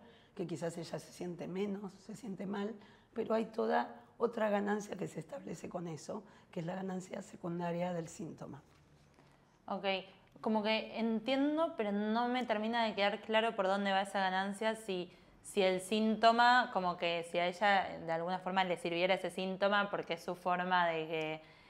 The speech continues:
Speaker 2: los demás le den plata o que la familia la aloje, como que si fuera algo indirecto.
Speaker 1: Eso es secundario. Lo
Speaker 2: Ok.
Speaker 1: primario sería que algo de la pulsión se satisface ahí. Ahí hay algo de ella con el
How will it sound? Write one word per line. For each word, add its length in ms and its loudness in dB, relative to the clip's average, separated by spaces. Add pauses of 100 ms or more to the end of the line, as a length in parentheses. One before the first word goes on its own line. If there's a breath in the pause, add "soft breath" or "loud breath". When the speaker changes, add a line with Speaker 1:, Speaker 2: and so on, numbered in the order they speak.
(200 loud breath)
Speaker 2:
los 200 0
demás 280 -2
le 120 4
den 300 2
plata 720 6
o 100 -4
que 180 -2
la 100 -2
familia 460 0
la 100 2
aloje, 640 2
como 240 -4
que 280 -2
si 80 -8
fuera 240 2
algo 140 4
indirecto. 600 -2 (220)
Speaker 1:
Eso 200 0
es 60 -4
secundario. 720 -6 (300)
Lo 200 -4
Speaker 2:
Ok. 80 -8
Speaker 1:
primario 800 2
sería 420 -6
que 120 -4
algo 280 0
de 100 -4
la 100 -6
pulsión 460 -2
se 120 -4
satisface 560 -8
ahí. 240 -8 (480 loud breath)
Ahí 300 0
hay 220 0
algo 280 0
de 100 -4
ella 240 -2
con 200 -6
el 160 -6